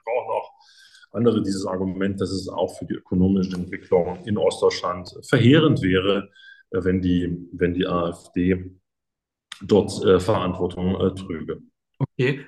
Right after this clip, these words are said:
Speaker 2: also das war mir, das wusste ich jetzt nicht. Also das heißt, es gibt wirklich, ähm,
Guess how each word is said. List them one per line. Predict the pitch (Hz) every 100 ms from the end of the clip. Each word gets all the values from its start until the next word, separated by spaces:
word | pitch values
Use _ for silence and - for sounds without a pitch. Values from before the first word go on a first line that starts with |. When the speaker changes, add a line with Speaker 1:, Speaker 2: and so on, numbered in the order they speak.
| -
Speaker 2:
also | 127 123
das | 131
war | 135
mir, | 139 139 131 -
das | -
wusste | 143 175
ich | -
jetzt | - 131
nicht. | 139 -
Also | 131
das | 127
heißt, | 139 135 135 -
es | 131
gibt | 131 131
wirklich, | 147 147 143 139 - -
ähm, | 127 131 127 127 127 127 127 123 -